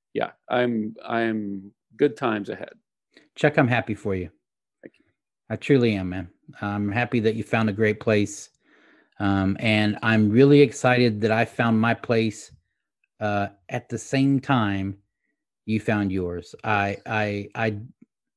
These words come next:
Speaker 2: I don't know what, you know, what message to draw from that. Um,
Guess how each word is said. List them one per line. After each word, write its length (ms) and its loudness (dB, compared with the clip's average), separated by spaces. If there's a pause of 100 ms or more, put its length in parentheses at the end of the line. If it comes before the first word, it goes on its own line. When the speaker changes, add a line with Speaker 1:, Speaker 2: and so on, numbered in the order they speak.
(640)
Speaker 2:
I 140 4
don't 180 6
know 160 10
what, 640 2 (520)
you 180 -2
know, 120 0
what 380 0
message 540 0
to 100 0
draw 380 2
from 260 0
that. 300 0 (260)
Um, 380 -2